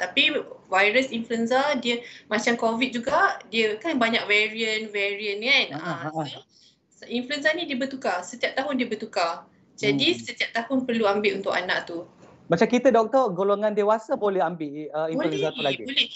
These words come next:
Speaker 1: Kalau macam, uh, kami, eh, di Mega Clinic Zahran, untuk orang-orang yang dululah masa boleh pergi haji dan umrah, kita memang galakkan untuk golongan warga emas ni untuk ambil tiga jenis vaksin. Pertama ialah vaksin yang wajib, eh, meningococcal, Menetra
Speaker 2: Hmm.
Speaker 1: tu,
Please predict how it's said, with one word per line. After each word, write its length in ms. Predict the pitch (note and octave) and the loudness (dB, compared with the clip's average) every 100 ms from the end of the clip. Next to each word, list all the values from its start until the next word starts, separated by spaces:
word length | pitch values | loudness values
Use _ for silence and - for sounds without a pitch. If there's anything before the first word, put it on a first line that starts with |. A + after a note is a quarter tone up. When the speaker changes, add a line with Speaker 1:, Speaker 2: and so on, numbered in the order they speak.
| - - _ _ | -16 -18 _ _
Speaker 1:
Kalau 400 | C4+ C#4 F4+ F#4+ | 2 4 4 2
macam, 400 | D4 D4+ C#4+ C#4 | 0 0 -2 -4
uh, 400 | A3 A3+ A#3 A#3 | -4 0 0 0
kami, 400 | A#3+ A#3+ C4 A#3+ | 0 2 2 0
eh, 160 | F4 | 0
di 80 | A#3+ | -2
Mega 320 | A3 A3 A3 | -4 -2 -4
Clinic 160 | A3+ G3 | -2 -2
Zahran, 640 | G#3 A3+ G#3+ G#3+ A#3 E4 F4 | -2 0 2 4 4 2 -4
untuk 240 | G#3+ - F3+ | -6 -4 -2
orang-orang 560 | G#3 G3+ G#3+ A3 A3 | 0 0 0 0 2
yang 80 | G#3 | 0
dululah 400 | G#3 A3 A#3 C4 A#3 | -2 0 4 4 2
masa 240 | G#3 G#3+ | -2 -4
boleh 320 | G3 G3 G#3+ | 0 0 0
pergi 240 | G#3+ G3 G#3 | -2 -4 -2
haji 400 | G#3 G3 A3+ A3 | 0 0 -2 -2
dan 160 | G3+ F3+ | -2 -2
umrah, 560 | G3+ G#3 G3+ G3+ D4 - - - - | -6 -4 -2 0 0 -4 -16 -20 -8
kita 160 | A#3+ E4 | -4 0
memang 320 | E4 C#4 A#3+ | 2 4 4
galakkan 560 | A#3 A#3+ - C#4 C4+ | 4 2 -2 -2 -2
untuk 400 | A#3 A#3 G#3+ F#3+ - | -2 -2 -4 -4 -8
golongan 400 | G#3+ A#3 A#3 B3 | 0 2 4 4
warga 240 | A#3 A3+ A#3 | 2 2 -2
emas 240 | B3 C#4 | -2 -2
ni 80 | A#3 | -2
untuk 240 | A#3 G#3 | 0 0
ambil 160 | A3+ G3+ | 2 0
tiga 320 | - A3 B3 | 0 0 2
jenis 320 | A#3 G#3+ A3 | 2 0 0
vaksin. 480 | F#3 F3 - G3+ C#3+ - - - _ | 0 -2 0 -2 -2 -12 -20 -20 _
Pertama 400 | A3+ A#3 C#4 D#4+ | 2 4 4 2
ialah 240 | C4+ A#3 | 2 2
vaksin 320 | G3+ G#3 B3 A3 | 0 -2 -2 2
yang 80 | |
wajib, 320 | G#3 G3+ - G3+ | 2 2 -2 0
eh, 240 | B3 C4+ | -2 -4
meningococcal, 960 | G#3 G#3 A3 G#3+ G#3 G#3 - F3 F3 F#3 | -8 -8 -6 -6 -6 -6 -2 -2 -2 -4
Menetra 560 | G3 F3+ - G#3+ F#3 | -2 -2 -2 -2 -2
Speaker 2:
Hmm. 60 | |
Speaker 1:
tu, 80 | G3+ | -2